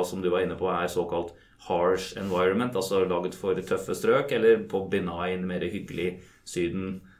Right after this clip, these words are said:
eh, eh, environment. Så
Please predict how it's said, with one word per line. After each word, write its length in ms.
eh, 500
eh, 460
environment. 500
Så 220